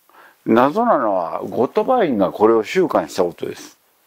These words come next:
定家はわかりますよ。忍ぶ恋の人ですから。後鳥羽院は誰を忍んで好きだったんでしょうね。僕そっちの方が興味がありますよ。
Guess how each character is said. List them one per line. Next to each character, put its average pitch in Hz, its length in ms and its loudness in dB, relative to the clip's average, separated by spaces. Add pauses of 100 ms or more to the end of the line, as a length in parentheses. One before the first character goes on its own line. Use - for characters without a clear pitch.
(360)
定 311 200 0
家 - 140 2
は 90 140 2
わ 92 180 0
か 98 140 0
り 92 80 -2
ま 92 100 -10
す - 160 -8
よ。 117 160 -4
忍 131 320 -2
ぶ 110 140 -8
恋 90 220 -2
の 76 100 -16
人 - 200 -8
で 76 140 -4
す - 100 -10
か - 160 -8 (1600)
ら。 - 0 -
後 117 220 0
鳥 269 240 0
羽 277 180 0
院 156 160 2
は 101 180 0
誰 208 520 2
を 107 180 0
忍 127 320 2
ん 117 80 -6
で 101 100 -2
好 - 140 -10
き 113 100 0
だ 110 100 6
っ - 80 -2
た 90 160 0
ん 87 40 -8
で 87 100 -6
し 95 100 -6
ょ 92 120 4
う 90 40 -4
ね。 117 280 0 (640)
僕 117 220 -2
そ 143 160 -2
っ - 40 -12
ち - 140 -4
の - 100 2
方 147 100 4
が 110 120 0
興 117 240 0
味 101 140 -6
が 92 100 2
あ 92 60 0
り 90 60 -8
ま 92 140 -4
す - 160 -10
よ。 143 200 -2